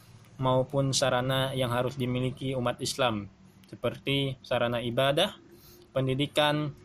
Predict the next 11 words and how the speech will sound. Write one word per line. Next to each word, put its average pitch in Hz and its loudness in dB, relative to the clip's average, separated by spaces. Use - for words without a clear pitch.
kesehatan, 139 0
sosial, 135 2
maupun 127 -2
ekonomi, 123 0
sekaligus 127 0
sarana 131 2
pengembangan 135 0
kualitas 127 2
sumber 123 0
daya 120 2
muslim. 117 -4